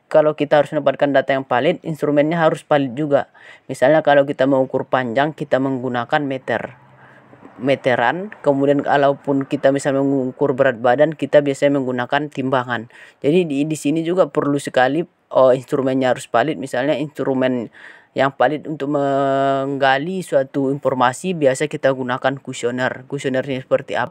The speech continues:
Kuesioner tersebut harus valid. Jadi di sini fungsi validitas berkaitan dengan kuesioner ataupun pertanyaannya. Jadi di sini semakin sedikit pertanyaan, semakin mudah mendapatkan nilai yang valid.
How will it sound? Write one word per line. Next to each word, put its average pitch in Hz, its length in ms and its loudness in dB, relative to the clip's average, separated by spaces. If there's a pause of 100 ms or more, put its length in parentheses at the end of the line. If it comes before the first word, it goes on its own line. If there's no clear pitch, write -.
Kuesioner 131 400 -4
tersebut 139 400 -6
harus - 240 -4
valid. 127 320 -2 (640)
Jadi 151 240 0
di 143 80 -4
sini 185 280 2
fungsi 139 440 -4
validitas 135 800 0 (480)
berkaitan 135 480 4
dengan 160 560 0 (240)
kuesioner 143 480 4
ataupun 143 320 -2
pertanyaannya. 123 880 -2
Jadi 143 240 -4
di 151 120 -6
sini 156 200 -4
semakin 143 560 -2
sedikit 180 320 -2
pertanyaan, 147 560 2
semakin 135 400 -6
mudah 147 160 -4
mendapatkan 131 480 -2
nilai 127 240 -4
yang 123 80 -10
valid. 123 320 -4